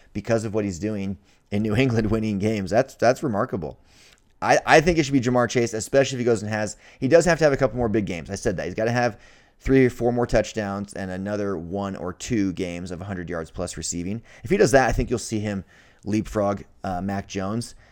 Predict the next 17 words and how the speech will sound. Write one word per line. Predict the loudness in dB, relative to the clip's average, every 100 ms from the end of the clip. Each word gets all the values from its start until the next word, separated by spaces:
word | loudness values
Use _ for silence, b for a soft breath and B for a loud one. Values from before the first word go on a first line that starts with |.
| b
especially | -2 4 4 4
if | 0
the | -2
Patriots | -2 -2 -4 -6
can | -8
kinda | -8 -8
come | -4 -2
back | -2 -2
down | -6 -6
to |
earth | -6 -8 -8
and | -10
lose | -6 -6 -8
a |
couple | -10 -8 -6
games. | -6 -6 -6 -10 b b b b b _
Um, | -8 -6 -8 -12